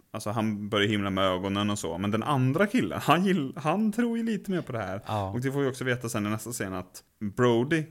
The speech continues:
Speaker 1: varnar väl till och med så här: "Hallå, lite försiktig här nu. Det här är inte som något, det här är
Speaker 2: Ja.
Speaker 1: inte vilket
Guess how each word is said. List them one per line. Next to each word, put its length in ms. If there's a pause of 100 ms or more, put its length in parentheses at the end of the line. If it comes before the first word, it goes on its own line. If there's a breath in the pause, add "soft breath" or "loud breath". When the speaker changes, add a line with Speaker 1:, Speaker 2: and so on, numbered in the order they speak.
Speaker 1:
varnar 600
väl 260
till 180
och 60
med 180
så 100
här: 160
"Hallå, 260 (600)
lite 220
försiktig 480
här 160
nu. 140
Det 120
här 200
är 40
inte 200
som 240
något, 380 (100)
det 60
här 120
är 40
Speaker 2:
Ja. 180
Speaker 1:
inte 180
vilket 160